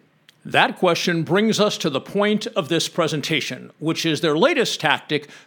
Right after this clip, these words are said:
to promote disease and suppress the truth was recently announced and hasn't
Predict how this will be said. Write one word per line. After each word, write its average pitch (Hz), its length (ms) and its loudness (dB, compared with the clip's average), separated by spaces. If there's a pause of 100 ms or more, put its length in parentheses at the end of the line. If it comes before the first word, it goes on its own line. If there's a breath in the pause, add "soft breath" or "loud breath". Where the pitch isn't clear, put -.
(100)
to 208 120 0
promote 185 420 2
disease 151 480 0
and 170 220 -2
suppress - 500 0
the 226 80 -2
truth 151 300 -4 (240 loud breath)
was 180 200 2
recently 175 400 0
announced 110 440 -2 (560 soft breath)
and 147 120 -2
hasn't 151 540 -2